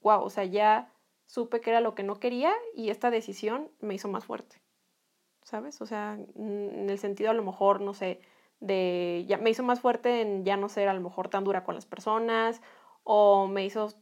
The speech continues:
entender qué es lo que quiero y lo que no busco en una persona, no sé, o sea, te hacen ser más fuerte en todos los aspectos.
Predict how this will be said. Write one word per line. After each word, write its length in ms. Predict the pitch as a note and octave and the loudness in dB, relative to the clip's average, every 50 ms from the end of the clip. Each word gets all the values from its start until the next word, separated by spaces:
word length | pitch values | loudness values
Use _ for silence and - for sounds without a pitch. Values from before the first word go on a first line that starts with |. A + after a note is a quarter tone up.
| _ | _
entender 760 | - - G#3 G3 F#3+ F#3 F#3 F#3 F3+ F#3+ G3+ G#3 G#3 G#3 G#3 | -8 -6 -4 -4 -4 -4 -4 -6 -2 0 0 0 0 -2 -6
qué 120 | - G#3 G3+ | -6 -4 -2
es 60 | G3 | -2
lo 140 | G3+ G3 G3 | -2 -4 -4
que 160 | - F3+ F#3 | -8 -12 -10
quiero 480 | - G#3 G#3 G#3+ G#3+ A3 A3 A3 A3 | -4 -2 0 0 2 2 2 0 0
y 60 | G#3+ G3+ | 0 -2
lo 120 | F#3+ F#3 | -4 -4
que 120 | F#3 G3 | -6 -6
no 180 | F#3 F#3 F#3+ F#3 | -4 -4 -4 -2
busco 680 | F#3+ A3 A3+ A#3+ A#3+ - _ - A#3 A#3 A3+ A3+ A#3 A#3 - - - - _ _ _ _ _ - | -2 -2 -2 -2 -4 -8 _ 2 4 4 4 4 2 -2 -8 -20 -20 -20 _ _ _ _ _ -4
en 100 | G3+ G3+ | -2 -2
una 180 | G3 G3 F#3+ F#3+ | -2 -2 -4 -6
persona, 520 | - G#3 - - A3 A3+ A#3 A#3 A3+ A3 | -10 -8 -2 0 0 0 0 0 -4 -4
no 120 | A3 G#3+ A3+ | -4 -6 -4
sé, 100 | A#3+ G#3+ | -4 -4
o 60 | G3+ | -2
sea, 240 | G#3 G#3 G3 F#3+ - | -2 -4 -4 -4 -4
te 80 | - G#3 | -4 -4
hacen 340 | A3+ A3 B3 B3+ B3+ B3+ B3 | -4 -4 -6 -6 -6 -8 -6
ser 280 | - A#3+ A3 A3+ A3 - - _ - - | -6 -6 -6 -6 -8 -14 -18 _ -20 -10
más 260 | G#3+ G#3+ A3 A3 G#3+ | -6 -6 -6 -6 -6
fuerte 640 | - - - A#3 A#3 A#3+ B3 B3 - C4+ C#4 D4 - - - G3 | -10 -2 2 4 4 4 4 2 0 -2 -2 -2 -4 -6 -6 -6
en 140 | G3 F#3+ F#3 | -6 -4 -2
todos 160 | G3+ G3+ G#3+ | -2 0 0
los 100 | G#3 G#3 | 0 -2
aspectos. 580 | G3+ G3 - - F3 - - - - - - | -4 -8 -10 -12 -12 -12 -14 -20 -20 -20 -20